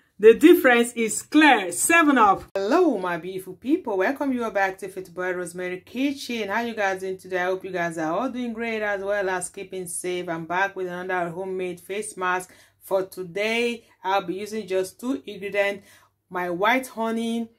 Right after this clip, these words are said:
and one lemon. Though I will be using, I won't, I won't be using the whole lemon. We all know the, the health benefit of lemon as well as our honey. Lemon contains vitamin C, antioxidant, help to fight,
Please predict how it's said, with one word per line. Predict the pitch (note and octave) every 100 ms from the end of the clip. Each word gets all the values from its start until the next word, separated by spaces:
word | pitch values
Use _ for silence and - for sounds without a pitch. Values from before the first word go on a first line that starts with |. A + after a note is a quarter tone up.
| _ _ -
and | G3+ G3+ G3 F#3
one | G#3 C4+ C4+
lemon. | G#3+ G#3 G3+ E3+ D#3
Though | G3 A#3+
I | F3
will | F#3+
be | F#3
using, | F3 F#3 F#3
I | F3+ E3+
won't, | F3 A3 A#3+ -
I |
won't | E3+ G3+ A3
be | F3+
using | F3 F#3+ G#3
the | E3+
whole | C#3+ F#3+ G#3
lemon. | F#3+ F#3 F#3 F#3+ F3+ _ _ _ -
We | G#3
all | G#3+ G#3+
know | G#3 G3+ G#3
the, | G3+ F3+ D#3+ -
the | -
health | E3+ G#3 A3
benefit | F#3 G3+ G3 G3+ G3 -
of | D#3+ F#3
lemon | F#3+ A3 A3+ A3+ A#3
as | G3 F3
well | E3 G3
as | F3+ D#3
our | E3 E3
honey. | F3+ A3 A3 A3+ A3+ _ -
Lemon | F#3 G#3 G#3+ G#3+
contains | G#3 F#3 F3 G3+ G3+
vitamin | F#3 F3+ F3 F3 F3
C, | E3+ G#3+ A3 A3 - _ -
antioxidant, | F#3+ F#3 F#3 - G#3 - G#3+ G#3 G3+
help | - G#3+ G#3+
to | -
fight, | F3 G3+ G#3 G#3+